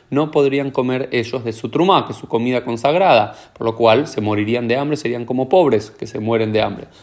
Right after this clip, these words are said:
Por lo cual, como los pobres en el tercero y en el sexto año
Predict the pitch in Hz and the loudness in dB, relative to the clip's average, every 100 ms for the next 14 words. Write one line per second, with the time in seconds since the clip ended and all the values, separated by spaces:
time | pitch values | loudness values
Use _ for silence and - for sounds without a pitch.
0 | _ - 110 110 180 147 139 - - 160 | _ -2 0 4 6 6 2 -8 -2 0
1 | 170 135 120 - 170 156 120 107 - - | 4 2 2 4 6 6 2 0 -8 -12
2 | 107 107 110 - 107 104 104 - 151 156 | -8 -8 -10 -10 -8 -6 -6 0 4 6
3 | 113 107 - - 110 107 135 - 131 135 | 4 0 -10 -6 -4 -2 -4 -2 0 0
4 | 127 104 | 2 0